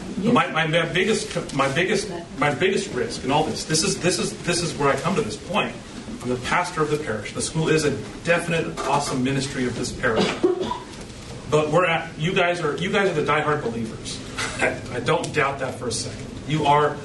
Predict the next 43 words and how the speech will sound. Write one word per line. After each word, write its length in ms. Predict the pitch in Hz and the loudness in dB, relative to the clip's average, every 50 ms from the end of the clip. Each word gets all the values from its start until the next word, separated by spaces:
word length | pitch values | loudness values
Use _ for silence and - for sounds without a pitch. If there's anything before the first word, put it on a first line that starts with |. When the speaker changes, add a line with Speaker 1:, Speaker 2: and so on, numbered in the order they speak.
| - - - - - - - | -12 -12 -12 -12 -12 -10 -8
Speaker 2:
the 100 | - 120 | -8 -4
cream 220 | - - 175 180 | -2 0 2 4
of 60 | 175 | 4
the 80 | 170 165 | 2 2
crop 240 | 165 151 143 139 127 | 4 4 4 4 4
of 60 | - | 2
that 160 | 127 123 120 | 0 0 0
school. 500 | - - - 135 135 135 127 127 127 127 - - - - - - - - - - | -2 -4 -4 -2 0 2 4 4 2 0 -2 -8 -8 -8 -8 -8 -8 -8 -8 -4
Uh, 300 | 113 117 117 113 - - - 131 | -4 -2 -2 -2 -4 -6 -6 -4
if 140 | 127 - - | -4 -2 -2
you 120 | 135 143 | 0 0
disappeared, 720 | 131 - 143 151 151 - 156 - - 151 147 147 147 147 143 - | 0 2 2 2 2 2 0 0 4 6 6 6 6 4 2 -4
it 180 | 127 - - - | -6 -6 -6 -6
would, 640 | - - - - - - - - - - - - - | -6 -6 -6 -6 -6 -8 -8 -10 -10 -10 -10 -8 -6
I 100 | - 107 | -4 -2
don't 100 | 110 120 | 0 2
know, 100 | - - | 2 0
it 180 | - - - | 0 -4 -6
would 120 | 123 120 110 | -6 -4 0
be 100 | 131 123 | 0 0
a 20 | |
disaster. 520 | - 120 110 117 139 147 151 - - - 120 | 0 0 2 2 2 2 0 -2 -8 -10 -10
Of 340 | - - - - - - - | -10 -12 -12 -12 -10 -8 -4
course, 160 | - 127 - | -4 -4 -2
it's 100 | - - | 0 0
all 100 | - - | 0 2
our 80 | 117 110 | 0 0
teachers 360 | - 190 190 - - - - | 0 -2 -2 -2 -4 -6 -6
too. 240 | - - 151 - 104 - - - - - - - - - - | -4 -2 -2 -2 -2 -4 -8 -10 -10 -10 -12 -12 -6 -2 0
But 280 | 151 147 147 147 - - - - - - - - | 2 2 0 -2 -4 -8 -8 -8 -8 -8 -8 -6
so 160 | - - 165 | -2 0 2
we're, 220 | 151 156 170 165 147 143 | 4 4 4 2 2 0
what 200 | 147 180 180 165 | 0 0 2 4
we're, 240 | 165 165 165 160 165 | 4 2 2 2 0
we're, 120 | 165 160 | 0 0
we're 160 | - 165 165 170 | 0 0 2 2
looking 320 | 185 220 220 214 202 175 | 4 4 4 4 2 2
to 80 | 151 139 | 2 4
do 240 | 151 180 185 165 | 4 4 4 4
is, 340 | 147 135 127 - - - - | 4 2 -2 -2 -4 -4 -4
is, 500 | 143 139 131 127 - - - - - - - - - | -2 0 0 0 0 -2 -2 -4 -6 -6 -8 -6 -2
you 100 | 151 139 | 0 0
know, 140 | 120 107 | 0 0